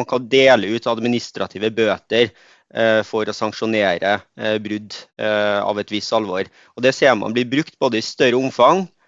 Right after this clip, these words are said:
og i større omfang med tanke på, eh, alvorlighetsgraden i sakene,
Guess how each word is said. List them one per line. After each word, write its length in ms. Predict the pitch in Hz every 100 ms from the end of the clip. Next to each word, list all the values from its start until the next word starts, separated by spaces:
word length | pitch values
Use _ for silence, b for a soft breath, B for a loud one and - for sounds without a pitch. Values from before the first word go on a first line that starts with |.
| _ _
og 300 | 135 131 123
i 120 | 135 127
større 680 | - - 131 104 107 120 -
omfang 600 | 135 127 - 101 113 120
med 200 | 123 120
tanke 300 | 131 123 -
på, 360 | - 107 110 110 - -
eh, 160 | 117
alvorlighetsgraden 800 | 113 123 113 104 95 - 98 98
i 60 | 107
sakene, 500 | 139 127 135 156 175